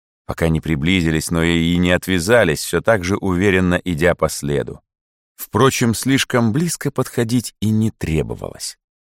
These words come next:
Преимущество в дальности всецело было на их стороне. В руках святой братьи Себастьян с удивлением разглядел превосходные крупнокалиберные винтовки.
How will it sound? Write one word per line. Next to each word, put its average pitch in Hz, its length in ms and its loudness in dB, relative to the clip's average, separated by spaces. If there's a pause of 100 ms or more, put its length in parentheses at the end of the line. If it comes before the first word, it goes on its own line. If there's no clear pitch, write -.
(160)
Преимущество 82 760 0
в 62 80 -10
дальности 87 640 0 (200)
всецело 123 540 0
было 113 320 2
на 107 220 2
их 113 340 -2
стороне. 69 640 -4 (680)
В 80 80 -2
руках 139 320 4
святой 139 380 2
братьи 123 360 4
Себастьян 107 680 0
с - 100 -4
удивлением 98 680 0
разглядел 90 600 2 (440)
превосходные 156 840 2
крупнокалиберные 107 960 0
винтовки. 78 680 0